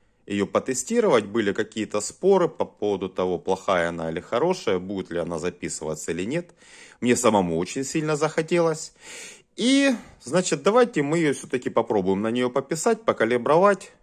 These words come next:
и глянем, что у нас из этого получится. Э, две деки Technics А зет шесть, полностью, которая работает в автомате, калибрует. И девятьсот пятидесятая Айва, она умеет всё это дело калибровать в ручном режиме.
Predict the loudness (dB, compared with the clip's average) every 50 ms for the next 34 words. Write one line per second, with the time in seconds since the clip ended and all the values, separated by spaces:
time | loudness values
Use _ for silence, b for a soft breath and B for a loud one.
0 | _ -16 -8 -6 -4 -2 0 2 2 4 4 2 2 -2 -4 -6 -6 -2 0 0
1 | 0 0 0 0 -2 -4 -4 -8 -8 -10 -6 -2 0 0 0 0 -2 -4 -4 -6
2 | -8 -12 -12 -12 -12 -14 -16 B B B B B B B B B B B -4 -2
3 | 0 2 2 0 0 -2 0 0 0 2 2 2 2 2 2 2 2 2 2 0
4 | -4 -10 _ -20 -20 -20 _ _ _ _ 0 0 0 0 -2 -2 -2 -2 -4 -4
5 | -6 _ -6 -4 -2 0 2 0 0 0 -2 -2 -2 -2 -4 0 2 2 2 2
6 | 0 -4 -10 -20 _ _ _ B B B B B B B B _ 2 4 4 4
7 | 2 0 -2 -4 -4 -4 -4 -2 0 2 2 4 2 2 2 0 0 2 0 0
8 | -2 -4 -4 -2 -2 -2 0 0 0 -2 -4 -4 -4 -2 -2 -2 -2 -2 0 0
9 | 2 2 0 0 -4 -10 _ -2 0 2 2 2 2 0 -2 -4 -4 -4 -4 -6
10 | -8 -10 -10 -10 -8 -6 -4 -2 -2 0 0 0 0 2 2 0 0 0 0 2
11 | 4 4 6 4 4 4 4 2 4 2 0 -2 -2 -2 -4 -4 -4 -4 -2 -2
12 | -2 -2 -2 0 0 0 -2 -2 -4 -4 -2 -2 -2 -2 -2 -4 -6 -4 -2 0
13 | 0 0 0 -2 -2 -2 -2 0 0 0 2 2 0 0 -4 -8 -10 -10 -8 -6
14 | -6 -4 -4 -6 -8 -10 -12 -14 -16 -16 -20 -20